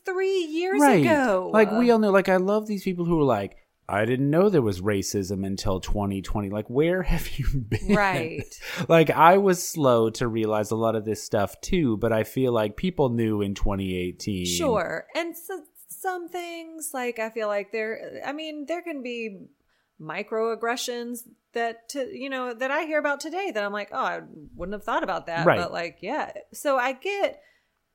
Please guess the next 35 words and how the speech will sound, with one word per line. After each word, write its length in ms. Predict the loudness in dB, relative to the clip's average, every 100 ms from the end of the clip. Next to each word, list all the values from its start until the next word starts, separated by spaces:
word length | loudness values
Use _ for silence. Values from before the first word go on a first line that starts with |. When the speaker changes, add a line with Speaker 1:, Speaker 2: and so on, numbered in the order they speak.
| -6
Speaker 1:
I 120 | -4
don't, 140 | -4 -4
I 100 | -4
mean, 200 | -2 -4
I 80 | -4
do 220 | -6 -4
get 120 | -2
his 160 | -2 -4
point 400 | -6 -6 -6 -6
that, 180 | -6
like, 300 | -4 -6 -8 -10
maybe 380 | -8 -6 -8
it 200 | -8 -8
doesn't 400 | -8 -8 -10 -14
do 580 | -10 -8 -8 -10 -10 -14 _ _ _ _ _ _
anyone 920 | -10 -10 -10 -12 -12 -12 -14 -16 -18 _ _
that 540 | -8 -6 -4 -6 -12 -10
good. 440 | -8 -6 -8 -10 -14 _ _ -20 -20 _ _ _ _ _ _
Maybe 260 | -4 -2 0
there 160 | 0 0
has 300 | -4 -6 -6
to 100 | -6
be 160 | -4
a 100 | -4
line 300 | -4 -4 -6
where 100 | -6
you 140 | -8 -6
don't 240 | -8 -8
just, 200 | -10 -8
like, 240 | -8 -8 -10
instantly 520 | -10 -8 -10 -10 -10
attack 560 | -10 -8 -6 -6 -10 -12
every, 460 | -10 -10 -12 -12 _ -10
everything. 720 | -10 -8 -10 -10 -10 -14 -18 _ _ _ -6
But, 640 | -2 0 -2 -8 -14